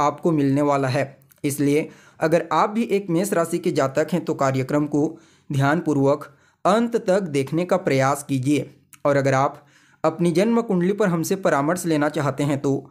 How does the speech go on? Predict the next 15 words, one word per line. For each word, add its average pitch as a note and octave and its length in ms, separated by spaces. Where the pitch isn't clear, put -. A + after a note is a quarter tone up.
डिस्क्रिप्शन F3+ 600
बॉक्स E3 300
में F3+ 120
और D3 280
वीडियो E3+ 300
के A3+ 140
अंदर E3+ 460
आपको E3 340
WhatsApp E3 500
नंबर D#3+ 300
मिल D#3+ 200
जाएगा, C3+ 480
जहां D#3 260
से F3 120
आप D3 340